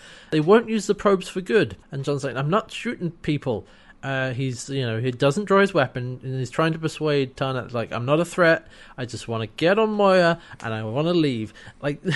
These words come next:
<laughs> this is the attitude we've seen from John a few times now, of like, "I don't care about these problems,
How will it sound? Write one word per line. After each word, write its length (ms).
<laughs> 340
this 160
is 220
the 180
attitude 460
we've 100
seen 180
from 160
John 200
a 40
few 220
times 340
now, 180
of 100
like, 200
"I 120
don't 340
care 240
about 380
these 180
problems, 580